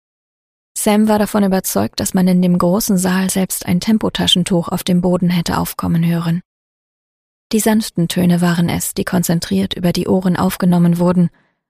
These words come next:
und tiefe Empfindungen weckten, um eine körperliche Reaktion wie eine Gänsehaut zu erzeugen. Sam spielte genau für diese musikbegeisterten, gefühlvollen Menschen.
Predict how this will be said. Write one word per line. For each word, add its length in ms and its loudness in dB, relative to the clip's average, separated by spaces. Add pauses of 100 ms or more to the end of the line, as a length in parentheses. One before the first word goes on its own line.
(100)
und 160 2
tiefe 300 -2
Empfindungen 680 2
weckten, 440 -2 (360)
um 160 -2
eine 180 -2
körperliche 580 0
Reaktion 600 0
wie 80 -2
eine 220 -2
Gänsehaut 580 0
zu 100 -8
erzeugen. 520 -8 (1200)
Sam 240 0
spielte 360 0
genau 320 2
für 200 0
diese 320 0
musikbegeisterten, 1040 0
gefühlvollen 760 0
Menschen. 480 0